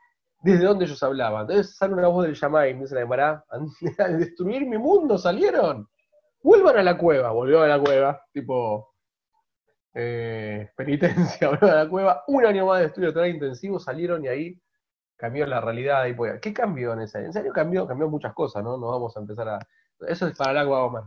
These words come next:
No me quiero quedar sin trabajo en el Agua Omer, si Dios quiere, quiero tener jo-, eh, material,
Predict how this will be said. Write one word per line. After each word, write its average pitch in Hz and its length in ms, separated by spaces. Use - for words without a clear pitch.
No 127 80
me 127 80
quiero 131 160
quedar 120 180
sin 117 140
trabajo 120 300
en 113 60
el 117 60
Agua 120 200
Omer, 117 200
si 117 100
Dios 113 120
quiere, 123 200
quiero 113 180
tener 113 300
jo-, 120 260
eh, 104 220
material, 113 520